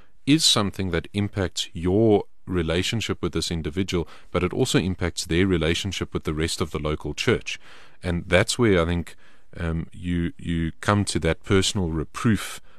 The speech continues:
aspect, and your desire is, "I want this person to walk right with the Lord.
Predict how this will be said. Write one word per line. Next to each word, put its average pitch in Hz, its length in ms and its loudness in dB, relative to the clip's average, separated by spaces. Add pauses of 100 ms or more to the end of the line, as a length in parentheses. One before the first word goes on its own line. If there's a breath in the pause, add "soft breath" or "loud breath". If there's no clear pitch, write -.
(120)
aspect, - 420 -4
and 82 140 -2
your 82 140 -2
desire 87 580 4
is, 78 260 0 (420 soft breath)
"I 90 100 -4
want 110 280 0
this 90 160 2
person 104 400 0
to 87 120 -6
walk 80 240 -4
right 85 260 2
with 107 120 -2
the 92 80 2
Lord. 82 340 0